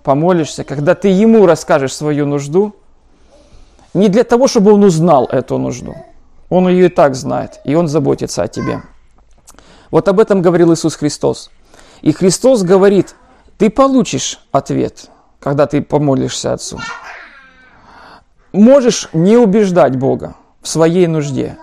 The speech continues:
потому что Он знает твои нужды. Он знает, вот тетя Надя сказала, кому нужно замуж, да? Он знает, кому нужна еда, он знает, кому нужно коммуналку заплатить, он знает, у кого там сапоги порвались. Бог это знает.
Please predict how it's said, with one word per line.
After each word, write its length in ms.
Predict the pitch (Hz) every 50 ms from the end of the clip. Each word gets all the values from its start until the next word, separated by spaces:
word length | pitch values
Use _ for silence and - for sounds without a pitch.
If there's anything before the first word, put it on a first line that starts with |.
| - - -
потому 280 | 156 - 180 185 196
что 180 | 185 - - 175
Он 80 | 165
знает 460 | 151 139 143 160 190 196 185 156 - -
твои 200 | 143 139 143 139
нужды. 380 | 139 135 127 120 - - - - - - - - - - - -
Он 180 | - 277 269 254
знает, 360 | 220 220 254 240 214 180 -
вот 160 | 170 170 -
тетя 220 | - 165 - 165
Надя 240 | 156 165 156 147 147
сказала, 480 | 143 - - 147 135 156 143 135 131 127
кому 360 | - - 180 214 226 240 220
нужно 500 | 185 175 151 147 135 135 135 127 123 113 -
замуж, 640 | 131 135 185 196 196 190 175 160 147 131 - - _ -
да? 220 | 165 175 180 170 _ _ _ _ _ _ _ _ _ _ _ _ _ _ -
Он 160 | - 220 226
знает, 300 | 202 196 226 208 180 -
кому 280 | - 185 185 208 226 220
нужна 280 | 208 180 156 147 151
еда, 680 | 139 127 131 147 135 120 151 165 170 165 160 - - - - -
он 140 | - 156
знает, 300 | 151 151 170 214 202 196
кому 240 | - - 170 180 202
нужно 260 | 202 185 160 147 151
коммуналку 720 | 143 - - 180 175 170 170 180 190 190 180 170 - -
заплатить, 600 | 165 156 165 156 - 147 156 156 - 156 143 - -
он 100 | 165 170
знает, 280 | 165 202 196 156 - -
у 80 | -
кого 240 | 151 - 190 196 180
там 240 | 185 160 151 139 - - - - - - -
сапоги 480 | - - 190 - 208 180 160 208 220
порвались. 640 | - - 180 170 170 170 165 156 143 139 - - -
Бог 420 | - 147 143 151 202 262 277 - 233
это 160 | 220 - -
знает. 400 | 165 165 202 214 185 156 - -